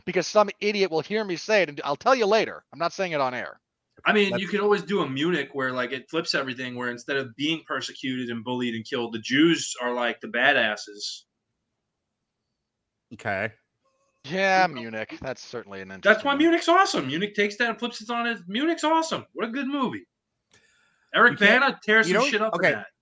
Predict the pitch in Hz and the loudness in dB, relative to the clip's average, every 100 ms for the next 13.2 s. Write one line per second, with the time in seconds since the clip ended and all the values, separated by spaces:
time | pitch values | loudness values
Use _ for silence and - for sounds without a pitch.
0 | - 180 - - 190 160 175 180 165 160 | -12 -12 -8 0 2 2 0 0 -2 -4
1 | 170 156 - 151 147 135 135 127 117 117 | -4 -4 -2 -2 0 0 0 0 0 -2
2 | 113 113 110 - 98 95 95 95 107 _ | -4 -8 -8 -4 -4 -4 -6 -6 -8 _
3 | _ - 143 185 196 170 147 131 131 123 | _ -12 0 2 2 -2 -2 0 0 0
4 | 107 101 92 - 78 76 _ _ _ _ | -4 -4 -6 -10 -12 -14 _ _ _ _
5 | - 170 185 170 165 170 160 151 156 143 | 0 4 6 6 4 4 2 0 0 -2
6 | 113 _ 139 147 143 147 107 233 - 185 | -4 _ 6 6 6 0 4 4 4 6
7 | 165 160 185 226 - 147 143 175 147 - | 6 6 0 -4 -4 -2 0 0 0 2
8 | 156 - 143 - 143 110 127 131 127 117 | 2 2 -4 0 0 2 -2 -2 -2 0
9 | 120 117 123 123 123 110 - 120 107 120 | 0 0 -4 -2 -4 -6 -4 -4 -4 -6
10 | 117 113 107 117 - - - 180 180 175 | -4 -4 -4 -4 -8 -10 2 4 4 2
11 | 160 - - 165 185 170 147 165 226 160 | 0 -12 -4 2 4 4 6 6 6 4
12 | 135 160 160 147 - 139 - 120 110 117 | 2 2 2 -6 0 0 0 -4 -4 -2
13 | 113 110 | -2 -2